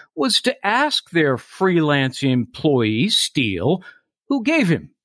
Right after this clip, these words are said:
the information about Trump. They could have learned it was Danchenko on that very same day, July fifth. They would have instantly realized the dossier was Russian disinformation, spoon-fed to them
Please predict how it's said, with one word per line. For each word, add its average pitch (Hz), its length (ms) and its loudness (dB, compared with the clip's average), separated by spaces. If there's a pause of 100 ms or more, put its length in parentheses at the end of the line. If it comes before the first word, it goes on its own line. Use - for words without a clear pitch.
the 254 140 2
information 147 640 0
about 156 280 -2
Trump. - 300 -4 (420)
They 151 320 -2
could 220 220 -6
have 110 200 0
learned 220 400 0
it 185 100 -4
was 139 280 0
Danchenko 185 840 -2
on 127 260 0
that 120 240 2
very 160 500 -2
same 226 320 -2
day, 160 260 2
July 135 480 0
fifth. - 500 -4 (520)
They 98 120 -2
would 92 200 -6
have 87 180 -8
instantly 139 560 0
realized 127 800 -2 (300)
the 285 100 -2
dossier 151 720 0
was 160 280 -2
Russian 110 400 0
disinformation, 196 840 0 (200)
spoon-fed 220 840 -2
to 202 100 0
them 104 300 -6